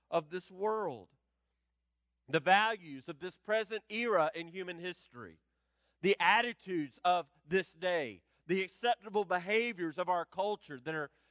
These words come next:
trying to cancel what the scripture teaches to be right and true. These values, these attitudes, these behaviors, they are what are governing your life outside of Christ. And they are contrary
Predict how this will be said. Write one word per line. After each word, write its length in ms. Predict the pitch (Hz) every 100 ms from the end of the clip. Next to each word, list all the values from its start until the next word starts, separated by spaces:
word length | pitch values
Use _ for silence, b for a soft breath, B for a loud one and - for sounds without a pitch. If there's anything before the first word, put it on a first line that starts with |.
| _
trying 260 | 208 214 208
to 80 |
cancel 680 | 185 - 202 240 - 180 160
what 220 | 143 190
the 100 | 170
scripture 400 | 165 214 190 175
teaches 480 | 165 226 226 - 170
to 100 | -
be 260 | 165 180 156 b b
right 340 | 165 196 202 -
and 120 | 165 151
true. 380 | - 190 170 127 98 _ _ _
These 240 | 180 233 175
values, 680 | 165 208 233 233 170 151 139
these 220 | 202 202 -
attitudes, 640 | 190 233 220 160 175 160 -
these 200 | 214 -
behaviors, 760 | 185 185 214 220 165 151 135 b b b 143
they 240 | 196 269 -
are 300 | 208 214 202
what 200 | 202 202 -
are 220 | 165 156 135
governing 540 | 202 240 233 254 247
your 220 | 208 226 226
life 380 | 220 202 175 - -
outside 460 | 190 175 - 202
of 140 | 196 -
Christ. 680 | - 233 226 165 - - - _ _ _ _ _ _ _ -
And 120 | 202
they 160 | 208 220
are 140 | 196
contrary 960 | 190 - 302 339 262 254 - 202 165 160